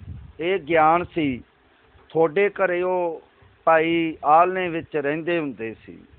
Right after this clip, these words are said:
ਕੱਚਾ ਘਰ ਸੀ ਤੁਹਾਡਾ, ਤੁਹਾਡੇ ਘਰ ਦੀ ਗਰੀਬੀ ਦੇਖ ਕੇ ਉਹਨਾਂ ਨੇ ਤੁਹਾਡੇ ਘਰ ਦੇ ਵਿੱਚੋਂ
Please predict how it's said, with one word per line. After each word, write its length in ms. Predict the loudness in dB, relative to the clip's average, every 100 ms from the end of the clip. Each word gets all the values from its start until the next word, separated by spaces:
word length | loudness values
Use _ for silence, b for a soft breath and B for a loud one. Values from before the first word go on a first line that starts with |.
| -20 _ _ _ _ _ _ -20 _ _ _ -20 -20 -20 -20 _ -8
ਕੱਚਾ 400 | -6 2 4 4
ਘਰ 280 | 2 0
ਸੀ 280 | -2 -8 -10
ਤੁਹਾਡਾ, 580 | -4 -2 -2 -6 -14 -16 -20 _ -20 -20 -20 -20 _ -8
ਤੁਹਾਡੇ 340 | -2 0 0 0
ਘਰ 260 | 2 0
ਦੀ 200 | 0 -6
ਗਰੀਬੀ 500 | -6 -8 -8 -6 -8
ਦੇਖ 340 | -6 -4 -4 -6 -6
ਕੇ 360 | -4 -4 -6 -12 _ _ _ _ -6
ਉਹਨਾਂ 400 | -4 0 2 4
ਨੇ 280 | 2 -2 -6 -14 -20 _ _ _ _ _ -20 -12 0
ਤੁਹਾਡੇ 400 | 0 0 -2 -4
ਘਰ 280 | 0 0
ਦੇ 200 | -2 -6
ਵਿੱਚੋਂ 640 | -6 -10 -2 0 2 0